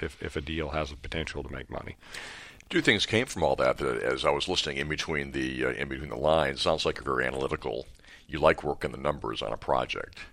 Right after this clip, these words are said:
Speaker 2: and seeing how they fall into place. The other thing was the fact that you did lose money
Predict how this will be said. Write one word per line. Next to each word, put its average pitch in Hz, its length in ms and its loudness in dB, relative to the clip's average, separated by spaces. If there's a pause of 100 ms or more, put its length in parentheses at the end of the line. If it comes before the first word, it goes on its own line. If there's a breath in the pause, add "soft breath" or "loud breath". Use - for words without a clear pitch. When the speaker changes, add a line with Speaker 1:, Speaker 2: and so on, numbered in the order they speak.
(280 loud breath)
Speaker 2:
and 62 120 -8
seeing 78 220 0
how 67 120 4
they 60 80 -4
fall 60 220 -2
into 55 140 -8
place. 71 480 -2 (360 loud breath)
The 95 80 6
other 190 140 8
thing 90 160 2
was 73 120 0
the 90 60 0
fact 90 240 4
that - 180 0
you 78 60 -6
did 85 160 -4
lose 101 260 -2
money 50 280 -2